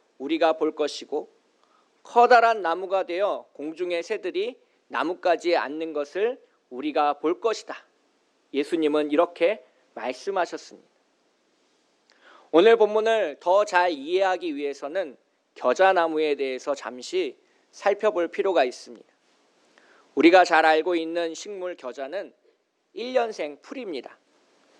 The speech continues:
옥수수처럼 길게 자라서 일 미터에서 길게는 삼 미터까지 자라는 풀인데요. 여기서 문제는 옥수수처럼 자라는 식물에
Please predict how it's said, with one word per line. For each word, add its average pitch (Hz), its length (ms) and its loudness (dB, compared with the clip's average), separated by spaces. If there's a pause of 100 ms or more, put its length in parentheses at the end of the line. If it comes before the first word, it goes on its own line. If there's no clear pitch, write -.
(220)
옥수수처럼 180 880 4
길게 175 460 0
자라서 139 600 0 (420)
일 226 160 0
미터에서 156 720 0 (560)
길게는 170 520 2
삼 220 220 -6
미터까지 196 680 -4
자라는 131 520 -4
풀인데요. 143 600 -4 (1000)
여기서 214 360 6
문제는 196 640 -2 (400)
옥수수처럼 220 840 2
자라는 180 440 0
식물에 196 680 -2